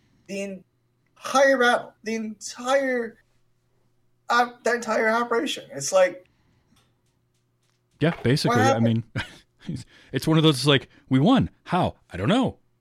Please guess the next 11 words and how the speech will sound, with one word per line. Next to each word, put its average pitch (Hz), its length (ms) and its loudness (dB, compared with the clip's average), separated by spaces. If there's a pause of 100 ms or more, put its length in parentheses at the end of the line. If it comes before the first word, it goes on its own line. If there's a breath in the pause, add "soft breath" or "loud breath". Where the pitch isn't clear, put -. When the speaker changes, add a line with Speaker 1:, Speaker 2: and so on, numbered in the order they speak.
(240)
Speaker 2:
But 95 80 -10
we 107 80 -4
did." 208 300 -2 (580)
Like, 110 240 -2 (920 soft breath)
it, 151 260 0
it 135 240 -6
shouldn't 151 320 2
have 190 120 0
worked. 131 400 0 (180)
It 120 200 -10
did, 120 400 0